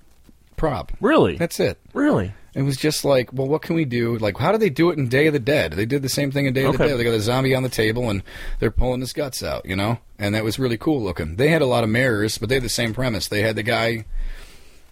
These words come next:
Speaker 1: basically in a coffee table with a hole cut
Speaker 2: Mm-hmm.
Speaker 1: out of it, and, like, his arms and his head are out,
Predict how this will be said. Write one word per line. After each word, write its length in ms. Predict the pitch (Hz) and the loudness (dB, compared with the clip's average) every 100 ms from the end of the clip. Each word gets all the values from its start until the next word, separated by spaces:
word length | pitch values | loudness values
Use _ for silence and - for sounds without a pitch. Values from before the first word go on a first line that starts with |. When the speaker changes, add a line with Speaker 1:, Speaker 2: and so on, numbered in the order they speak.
| - | -4
Speaker 1:
basically 360 | 131 147 151 143 | 0 0 0 0
in 60 | |
a 40 | 117 | 2
coffee 320 | 135 143 123 | 0 0 0
table 320 | - 117 117 | 0 2 2
with 80 | 113 | 0
a 60 | |
hole 180 | 95 131 | 2 2
cut 240 | 117 110 98 | 2 0 2
Speaker 2:
Mm-hmm. 20 | 95 | 0
Speaker 1:
out 100 | 98 | 0
of 60 | |
it, 140 | 110 107 - | -2 -4 -4
and, 80 | 101 | -2
like, 120 | 101 | -2
his 120 | 104 | -2
arms 340 | 101 113 120 113 | 0 0 2 0
and 80 | |
his 100 | 113 87 | -2 0
head 180 | 127 | 0
are 80 | 107 | 0
out, 240 | 87 87 | -2 -4